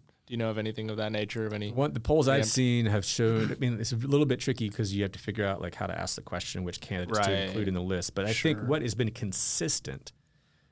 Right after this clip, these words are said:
Speaker 2: across polls is that, um, DeSantis's numbers have declined relative to Trump's. Trump's
Speaker 1: Okay.
Speaker 2: have increased. And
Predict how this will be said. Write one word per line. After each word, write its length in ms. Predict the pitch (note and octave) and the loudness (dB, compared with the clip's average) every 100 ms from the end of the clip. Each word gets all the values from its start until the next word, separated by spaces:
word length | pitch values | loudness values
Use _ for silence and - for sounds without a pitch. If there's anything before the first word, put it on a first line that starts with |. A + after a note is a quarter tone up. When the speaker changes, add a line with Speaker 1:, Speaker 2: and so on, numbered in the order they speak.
| - | -12
Speaker 2:
across 400 | - - B2 A2+ | -4 0 2 0
polls 500 | - A2 F#2 F2+ - - | 0 0 2 -2 -6 -8
is 220 | G2+ F#2 - | -6 -6 -6
that, 380 | F#2+ F#2 F2+ - - - | -4 -4 -6 -10 -20 -8
um, 340 | F#2+ F2 F2 - _ _ _ _ _ _ _ _ _ - | -6 -4 -6 -10 _ _ _ _ _ _ _ _ _ -4
DeSantis's 1300 | G#2 - C3+ C3 B2+ A#2 - G#2 F#2+ F#2+ F2+ - - - _ _ | 0 2 2 2 0 0 0 0 0 0 -2 -4 -6 -12 _ _
numbers 460 | - G2+ G#2+ G2 F2+ | -12 -2 0 2 0
have 400 | - - G#2 F2+ | -2 -4 -4 -4
declined 800 | F2 - - G#2+ A2 A#2+ A2+ G#2 - | -8 -10 -6 -2 0 0 -2 -4 -8
relative 600 | G2+ G2+ G#2 F#2+ G2 F2+ | -4 0 0 -2 -6 -8
to 100 | - | -14
Trump's. 580 | - - E2+ F#2+ - - | -18 -10 -8 -8 -12 -16
Trump's 280 | - F#3+ B2 | -10 -6 -4
Speaker 1:
Okay. 60 | |
Speaker 2:
have 80 | F#2 | -4
increased. 800 | E3+ - - F#2 A2+ - - - _ _ _ _ _ _ _ _ | -6 -8 -8 -6 -4 -6 -6 -10 _ _ _ _ _ _ _ _
And 420 | - G2+ G2+ G2 | -6 -2 0 -2